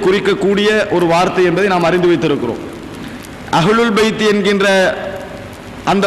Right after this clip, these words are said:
வார்த்தைக்குள் யார் யாரெல்லாம் அடங்குவார்கள், ரசூல் ஸல்லல்லாஹு அலைஹி வஸல்லம் அவருடைய குடும்பத்தினருடைய பிரத்யேகமான சட்டங்கள் என்ன, அவர்கள் எந்தளவு இஸ்லாமிய, அந்த இஸ்லாத்திலே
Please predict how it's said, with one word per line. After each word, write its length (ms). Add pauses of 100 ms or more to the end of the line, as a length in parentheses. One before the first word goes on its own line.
வார்த்தைக்குள் 600 (160)
யார் 240
யாரெல்லாம் 440 (200)
அடங்குவார்கள், 680 (840)
ரசூல் 280
ஸல்லல்லாஹு 480
அலைஹி 180
வஸல்லம் 400
அவருடைய 340 (580)
குடும்பத்தினருடைய 800 (320)
பிரத்யேகமான 640 (120)
சட்டங்கள் 540
என்ன, 140 (1080)
அவர்கள் 420 (220)
எந்தளவு 440 (220)
இஸ்லாமிய, 560 (540)
அந்த 160 (560)
இஸ்லாத்திலே 520